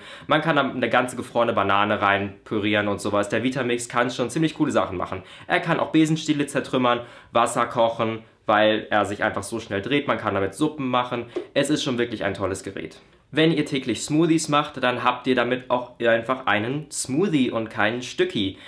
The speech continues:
Ihr könnt da auch hartes Obst reinmachen, ihr könnt da wirklich zähes Blattgrün reinmachen und es ist einfach ziemlich faserfrei, ihr schmeckt das überhaupt nicht raus und das macht es für mich zum Beispiel sehr, sehr viel besser und sehr, sehr viel angenehmer, mal einen Smoothie zu machen, auch mit sowas, ähm,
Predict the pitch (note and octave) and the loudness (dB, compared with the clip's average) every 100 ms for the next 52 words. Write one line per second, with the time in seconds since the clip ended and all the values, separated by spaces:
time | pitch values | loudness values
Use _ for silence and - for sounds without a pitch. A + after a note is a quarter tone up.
0 | - - A#2+ - C3+ C3+ D3 B2 B2 - | -14 -4 -2 2 0 2 2 2 2 -4
1 | - B2+ C#3 - D#3 D#3 - D3 C#3 C3+ | 0 0 0 -2 0 0 -2 -4 -2 -4
2 | C#3 A2+ A2 A#2 G#2+ G#2 G#2 G#2 - B2 | -4 -6 -4 -2 -2 0 0 0 -2 -6
3 | C3 A#2+ - C#3+ C3 C3 B2 B2+ - C3 | -6 -6 -6 -4 -4 -2 -2 -2 -2 -2
4 | A#2+ A#2+ A#2+ B2 B2+ B2+ - - - B2 | 2 2 2 0 -2 -8 -10 -20 -4 0
5 | C3+ C3 B2+ B2+ A#2 A2+ A2 G#2+ - G#2+ | 2 2 -2 2 2 2 -2 -4 -4 -4
6 | F2+ - D3 C#3+ C#3 - C3 B2+ - A2+ | -2 2 2 2 -4 0 2 2 0 -2
7 | G#2+ G2 G#2 G2 G2 D3+ D3+ C#3+ C3+ A#2+ | -2 -2 -2 -2 2 0 0 -8 -4 2
8 | A2+ A2+ - - - - A2+ A2+ A2 A#2+ | 4 2 -2 -18 -18 -6 0 0 2 -2
9 | - A2+ B2+ E3 E3 C#3+ C3 B2+ A2+ D3 | -2 -6 0 -2 -2 -2 -2 -2 0 2
10 | D3+ C#3+ C#3 C3 B2+ - G2 G#2+ - A2+ | 2 0 -2 0 0 0 0 0 2 0
11 | A#2+ A2 G#2 G#2 G#2 - A#2 C3 A2 G2 | 0 -2 -2 -4 -6 -6 -4 -2 0 0
12 | A#2 A#2 F#2+ F#2+ G#2 G2 G#2 - D#3 E3 | 0 0 0 0 0 -4 -8 -4 -2 0
13 | C3+ A2 G2 G#2 G2+ G#2+ B2+ C3 A#2+ A#2+ | -2 -2 -4 -2 -4 -4 -4 -2 0 0
14 | A#2+ - A2+ A2 A2+ | -2 0 2 2 -2